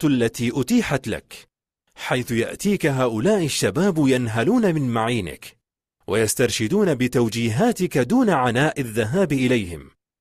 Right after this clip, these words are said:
والتعب في أثرهم، فلا تضع هذه الفرصة، واستفد منها في أن تكون قدوة لهم في الالتزام بالأخلاق الفاضلة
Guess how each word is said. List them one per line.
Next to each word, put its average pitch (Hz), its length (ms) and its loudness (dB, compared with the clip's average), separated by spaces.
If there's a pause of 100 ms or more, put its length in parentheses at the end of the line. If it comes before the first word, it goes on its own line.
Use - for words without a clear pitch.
(180)
والتعب 151 680 2
في 127 340 0
أثرهم، 92 540 -2 (480)
فلا 110 400 2
تضع 175 420 4
هذه 196 400 2
الفرصة، 165 560 0 (440)
واستفد 131 500 0
منها 190 340 4
في 139 280 2
أن 131 100 -2
تكون 175 420 2
قدوة 196 440 2
لهم 156 500 2
في 160 120 0
الالتزام 131 600 2
بالأخلاق 135 720 2
الفاضلة 120 720 -2